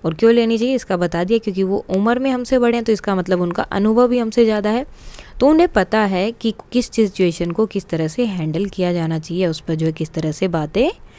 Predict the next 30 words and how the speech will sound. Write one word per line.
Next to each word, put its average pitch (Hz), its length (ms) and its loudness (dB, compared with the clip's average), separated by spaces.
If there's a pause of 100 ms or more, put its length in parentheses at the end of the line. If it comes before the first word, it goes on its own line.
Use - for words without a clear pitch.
(420)
करनी 180 380 0
या 185 140 2
फिर 185 160 0
उसको - 440 -4
जो 190 140 4
है 190 140 0
सिचुएशन 175 460 -4
को 190 100 -2
आप 175 120 -2
किस - 180 -4
तरह 170 160 0
से 175 120 0
प्रॉब्लम 160 340 0
को 277 160 2
सॉल्व 180 320 -2 (100)
कर 208 140 4
सकते 151 380 -6
हैं। 151 200 -8 (1300)
अब 196 80 4
इसका 208 200 2
एक 226 120 6
एग्जांपल 220 400 4
आप 214 120 4
ले 214 160 4
सकते 214 320 0
हो 214 140 2
कि 208 200 -2
जैसे 196 380 2
टीचर 208 360 2
हैं, 170 160 -4